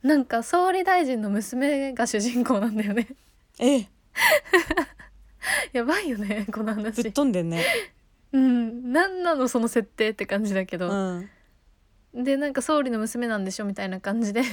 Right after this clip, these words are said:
Speaker 2: うん。
Speaker 1: <laughs> あの、なんか、高校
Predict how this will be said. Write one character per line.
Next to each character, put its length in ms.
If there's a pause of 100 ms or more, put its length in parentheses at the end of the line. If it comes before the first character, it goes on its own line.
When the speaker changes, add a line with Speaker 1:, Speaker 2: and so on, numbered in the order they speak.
(140)
Speaker 2:
う 40
ん。 300
Speaker 1:
<laughs> 40
あ 40 (120)
の、 140 (640)
な 100
ん 60
か、 260
高 220
校 380